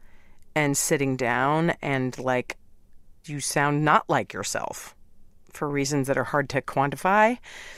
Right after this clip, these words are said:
But it's sort of like, I'm, I'm, I should be authoritative now. I should be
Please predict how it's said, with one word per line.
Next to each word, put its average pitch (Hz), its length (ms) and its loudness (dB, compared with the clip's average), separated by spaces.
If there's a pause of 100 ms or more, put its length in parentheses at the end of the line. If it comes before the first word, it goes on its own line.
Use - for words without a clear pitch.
(160)
But 160 80 4
it's 160 100 0
sort 180 140 6
of - 20 6
like, 143 160 4
I'm, 127 240 2
I'm, 120 220 0 (100)
I 120 140 0
should 139 200 -6
be 165 140 2
authoritative 208 640 6
now. 151 300 6
I 147 220 6
should 175 460 4
be 226 520 6